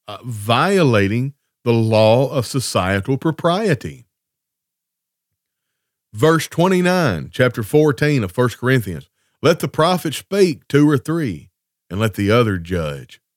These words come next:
Again, you're supposed to judge what they say. What do you think the context is?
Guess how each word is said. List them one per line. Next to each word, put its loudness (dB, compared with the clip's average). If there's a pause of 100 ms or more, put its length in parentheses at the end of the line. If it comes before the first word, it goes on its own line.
(100)
Again, -10 (480)
you're -12
supposed 0
to -2
judge 2
what -4
they 2
say. 0
What -2
do 2
you 0
think -2
the -10
context -4
is? -6